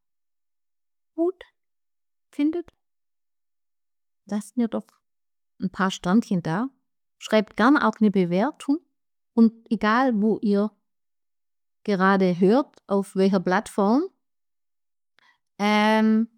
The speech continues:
oder einen Daumen hoch auf YouTube. Wenn das Kacke findet, dann gibt's halt den Daumen runter. Da muss ich auch damit leben.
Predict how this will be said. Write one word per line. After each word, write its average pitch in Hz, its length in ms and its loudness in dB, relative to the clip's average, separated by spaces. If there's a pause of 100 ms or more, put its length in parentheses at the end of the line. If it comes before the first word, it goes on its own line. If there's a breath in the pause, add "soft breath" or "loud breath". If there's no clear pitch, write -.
(240)
oder 170 260 -6
einen 160 140 -4
Daumen 208 460 4
hoch 254 200 -2
auf 226 200 -6
YouTube. 254 520 -8 (1300 soft breath)
Wenn 170 140 -2
das 180 160 -4
Kacke 202 300 -2
findet, 240 400 0
dann 175 120 0
gibt's 185 280 -8
halt 175 160 0
den 175 120 -2
Daumen 170 360 2
runter. 240 540 0
Da 185 120 0
muss 185 220 -2
ich - 140 -6
auch 185 120 0
damit 262 240 -2
leben. 277 460 -2